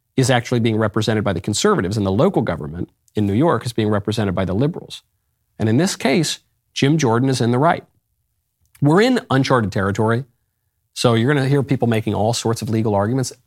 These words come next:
All of those arguments are going to be novel legal arguments because we've never been in a position before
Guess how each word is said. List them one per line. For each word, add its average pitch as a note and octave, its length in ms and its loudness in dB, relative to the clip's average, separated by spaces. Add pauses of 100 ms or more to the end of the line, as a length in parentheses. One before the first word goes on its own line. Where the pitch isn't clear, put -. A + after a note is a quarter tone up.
(220)
All C#3+ 160 2
of F3 60 0
those D3 160 0
arguments C#3+ 280 0
are A2 60 0
going A#2 140 0
to A#2 80 -2
be G#2+ 60 0
novel G2+ 360 0
legal G2+ 240 -2
arguments G2+ 380 -2
because A2 180 -4
we've G2 160 -2
never G#2 280 0
been A#2 180 0
in G#2+ 100 -4 (180)
a B2 80 -2
position C#3 380 0
before G2 300 -6